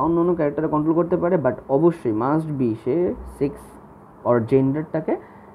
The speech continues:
gender of the person এটা কন্ট্রোল করবেই, ঠিক আছে? এই হচ্ছে অটোসোম আর সেক্স ক্রোমোসোম, আশা করি বুঝতে পারছো। নেক্সট হচ্ছে আমরা একটু ছোট করে just বলি, এগুলো আমাদের এই লে-, আহ, মেডিকেল এমবিবিএস লেভেলে লাগে না আসলে,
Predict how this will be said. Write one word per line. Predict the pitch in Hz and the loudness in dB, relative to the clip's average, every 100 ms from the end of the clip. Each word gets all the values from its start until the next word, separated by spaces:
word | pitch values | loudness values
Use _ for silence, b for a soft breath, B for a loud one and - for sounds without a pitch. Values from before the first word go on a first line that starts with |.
| B - - | B -18 -2
gender | 139 139 139 | 4 4 4
of | |
the | 143 139 | 2 0
person | 131 147 | -2 -6
এটা | 127 120 | -4 -2
কন্ট্রোল | 113 113 135 | -2 -2 2
করবেই, | 120 170 165 - - | 2 0 -10 -16 -8
ঠিক | - 117 | -4 -4
আছে? | - - 147 | -6 -2 4
এই | 147 151 | 4 4
হচ্ছে | 151 - 170 139 | 0 -2 0 0
অটোসোম | 147 139 175 120 | 0 -2 0 -2
আর | 117 | -4
সেক্স | 135 135 - | -8 -8 -4
ক্রোমোসোম, | 117 117 151 117 | -2 -2 -4 -4
আশা | 123 | -2
করি | 117 120 | -2 -2
বুঝতে | 123 113 | -2 -2
পারছো। | 113 - 247 B B B B B B - - - - 123 | -2 -4 -4 B B B B B B -20 -20 -20 -6 2
নেক্সট | 139 147 - 156 | 2 2 0 -2
হচ্ছে | - 165 156 156 151 151 - - - - - - - - - - - - - - - - - 135 | -2 2 6 6 4 2 -4 -16 -20 -20 -20 -20 -20 -20 -20 -20 -20 -20 -20 -20 -20 -20 -2 4
আমরা | 143 139 | 4 4
একটু | 147 - | 0 -2
ছোট | 185 175 | 0 4
করে | 127 113 | 4 4
just | 120 113 | 0 2
বলি, | 117 120 | 4 4
এগুলো | 131 127 | 6 4
আমাদের | 117 123 123 123 | 2 0 0 2
এই | 120 | 2
লে-, | 117 | 0
আহ, | 101 110 127 117 113 | -2 -6 -4 -4 -2
মেডিকেল | 117 127 120 113 | -2 0 2 2
এমবিবিএস | 123 127 127 - 113 | 2 0 0 -2 -2
লেভেলে | 117 120 113 | 2 2 4
লাগে | 110 120 | 2 2
না | 113 110 | 0 -4
আসলে, | 113 | -2